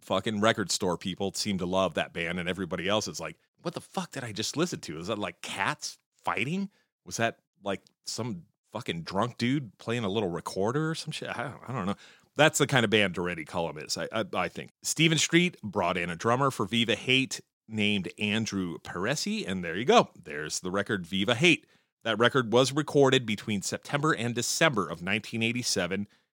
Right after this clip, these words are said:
and Stephen Street says it was a total pain in the ass to record. Working with Morrissey, specifically, Stephen Street said, "Oh my God," like, he, the guy was just fucking, almost intolerable to work with. Yeah.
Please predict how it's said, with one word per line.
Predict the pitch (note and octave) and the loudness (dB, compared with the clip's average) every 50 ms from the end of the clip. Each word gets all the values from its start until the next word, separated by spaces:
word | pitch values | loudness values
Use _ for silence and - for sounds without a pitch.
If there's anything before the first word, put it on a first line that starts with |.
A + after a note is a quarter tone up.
| _ - | _ -6
and | - G#2 A2 A2 A2 A2+ A2 - | -2 0 0 2 2 0 -2 -4
Stephen | - - - - F#2 E2+ - D#2 D2 | -4 -6 -6 -4 -6 -6 -8 -8 -8
Street | - - - G2+ A2 G2 - | -8 -6 -4 -4 -4 -4 -4
says | - - G2+ G2+ G2 - - - | -2 0 0 0 0 -2 -4 -6
it | G#2 F#2 F2 | -8 -8 -6
was | E2+ F2 F2 F2+ F2 - - | -6 -8 -6 -6 -6 -6 -6
a | F#2+ F#2+ | -6 -6
total | F#2 - - - - D3 D3 D3 C#3+ C#3 C3 C3 C3+ - _ _ _ _ _ _ | -6 -8 -10 -2 2 4 6 6 8 8 8 6 4 2 _ _ _ _ _ _
pain | _ - - A#2 A2 G#2+ G#2+ A2 A2 G#2+ | _ -2 0 2 2 2 2 2 0 -2
in | - - F#2+ F#2+ F#2+ G2 | -2 -4 -4 -4 -2 -2
the | G2 F#2+ G2 - - | -2 -4 -4 -6 -6
ass | E2+ E2+ D#2 D#2 D2+ C#2 - - - - | -6 -4 -4 -4 -4 -4 -6 -6 -8 -8
to | - - G2+ | -6 -6 -6
record. | F2 F#2 - - - A#2+ A2+ G#2+ G2 E2+ - _ _ _ _ _ _ _ _ | -4 -4 -4 -2 2 4 4 4 4 2 -2 _ _ _ _ _ _ _ _
Working | G2 A2+ B2 - D#3 C3 B2 | 2 2 4 6 4 4 4
with | C#3 A#2 | 4 4
Morrissey, | A#2+ C#3 E3+ G#3+ A3 - - - - - | 6 8 10 10 10 10 6 0 -6 -8
specifically, | - - - - B2 - - D#3+ D#3 C3 - - - - - _ _ _ | -8 -6 -2 0 2 6 6 6 6 4 0 -6 -14 -18 -20 _ _ _
Stephen | - - - - A2 F2+ F2 | -12 -8 -6 -4 -4 -4 -4
Street | - - A2 G2+ F2+ | -4 -2 -2 -2 -2
said, | - - F2+ D#2+ D#2+ - _ _ _ _ _ _ _ _ | -2 -2 -4 -4 -6 -12 _ _ _ _ _ _ _ _
"Oh | - A#2 B2+ C3 C3 A#2 | 2 4 6 8 8 6
my | G2 E2 D2 D2 _ _ _ | 4 2 -4 -6 _ _ _
God," | - G#2 A2 A2+ A2+ A2 F#2 D#2+ | -2 2 4 6 6 6 4 2
like, | D2+ D#2+ D#2+ - - | -2 -6 -6 -8 -8
he, | - A#2 A#2+ | -6 -4 -4
the | - - G2 G#2 | -4 -4 -4 -2
guy | E2+ G2+ F#2+ F#2+ F#2 | 0 2 2 2 2
was | F#2+ F2 E2 E2 - | 0 -2 -4 -6 -6
just | - - G2+ F#2+ F2+ - - - _ - _ _ _ _ - - - _ _ | -2 0 0 0 0 -2 -4 -6 _ -20 _ _ _ _ -20 -20 -20 _ _
fucking, | - C3+ B2 - C3 B2+ A#2+ - - - C#3 A#2+ - | -4 -4 -2 -2 -4 -4 -6 -6 -8 -12 -12 -6 2
almost | D3 C#3 C#3+ C#3 C3 B2 - - | 4 4 6 6 4 2 0 0
intolerable | - D3 C#3 C3 - - B2+ C3 C3+ C#3+ C3+ G#2+ F2+ E2 D#2+ D#2+ | 0 -2 -2 -2 -2 2 6 8 8 10 8 8 6 2 -4 -6
to | - - A2+ | -6 -4 0
work | A2 A#2+ B2+ A#2+ - - | 4 4 4 4 2 -2
with. | C2 A#1 - - | -16 -16 -12 -10
Yeah. | F#2 | -10